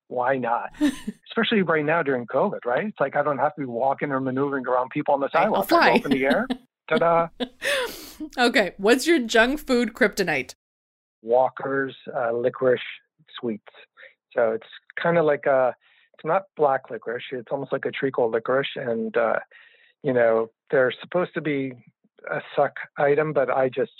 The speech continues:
Speaker 1: chew the daylights out of it, and I think I have, like, four a day. It's a s-, completely unhealthy habit, but my dentist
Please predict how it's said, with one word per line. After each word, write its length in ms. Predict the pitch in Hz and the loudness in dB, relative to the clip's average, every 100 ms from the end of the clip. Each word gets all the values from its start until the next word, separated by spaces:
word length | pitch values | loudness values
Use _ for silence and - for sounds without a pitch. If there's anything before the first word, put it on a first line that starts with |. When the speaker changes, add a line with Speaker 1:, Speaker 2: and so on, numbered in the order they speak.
| - | -6
Speaker 1:
chew 140 | 147 | -4
the 180 | 131 123 - _ | -2 -4 -6 _
daylights 400 | 127 127 123 117 | -2 0 0 0
out 140 | 123 | 0
of 100 | 123 | 2
it, 160 | 120 120 | 0 -2
and 120 | 123 | -4
I 80 | 113 - _ _ | -6 -6 _ _
think 160 | 135 123 | -6 -2
I 60 | 123 | 0
have, 180 | 117 | 2
like, 140 | 113 110 - - | 0 -4 -10 0
four 280 | 117 113 | 2 2
a 60 | 113 | 0
day. 260 | 110 107 104 | -2 -2 -2
It's 140 | 107 | -4
a 60 | 123 | -4
s-, 40 | - - - - - _ | -6 -18 -20 -20 -20 _
completely 580 | - 139 147 151 139 127 | -10 -6 0 0 2 2
unhealthy 420 | 120 117 123 123 | 0 0 -2 0
habit, 320 | 117 120 127 - | 0 2 0 0
but 140 | 120 | -2
my 160 | 123 120 | 2 0
dentist 400 | 113 120 123 | 0 0 -2